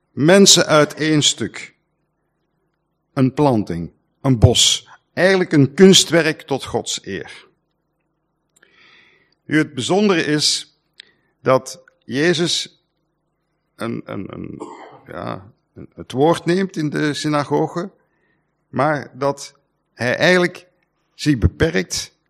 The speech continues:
en ik denk dat daarnet de, de, de, degene die het avondmaal heeft gedaan, heeft het ook gezegd dat het idioot is, zoals ik nu bezig ben, om heel veel woorden te gebruiken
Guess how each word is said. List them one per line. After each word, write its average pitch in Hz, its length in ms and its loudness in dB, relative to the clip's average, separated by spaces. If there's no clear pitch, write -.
en 120 160 -6
ik 113 100 -8
denk 123 180 -2
dat 110 120 -4
daarnet 127 480 -2
de, 104 160 -8
de, 104 220 -6
de, - 140 -16
degene 104 280 -8
die 107 100 -6
het - 200 -18
avondmaal 139 520 -2
heeft 135 220 -2
gedaan, 131 340 -4
heeft 117 160 -6
het - 120 -12
ook 160 200 -4
gezegd 135 300 -4
dat 113 140 -6
het - 140 -14
idioot 123 400 -4
is, - 400 -8
zoals 113 240 -6
ik 143 120 -8
nu 131 140 -6
bezig 120 360 -2
ben, 113 180 -4
om 98 140 -6
heel 131 200 -2
veel 113 180 -2
woorden 127 320 0
te 113 100 -14
gebruiken 110 560 -4